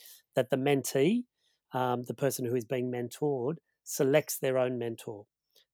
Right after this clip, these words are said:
that they have that opportunity to, you know, find a person who they think will fit really well.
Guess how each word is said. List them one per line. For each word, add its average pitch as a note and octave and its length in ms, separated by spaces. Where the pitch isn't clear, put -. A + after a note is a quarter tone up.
that A#2+ 200
they C#3 180
have B2+ 220
that B2 160
opportunity D3 920
to, B2 600
you D3+ 100
know, B2 120
find F3+ 420
a - 60
person C#3+ 760
who C#3 340
they C#3 400
think B2+ 260
will B2 160
fit - 560
really C3 300
well. A#2 520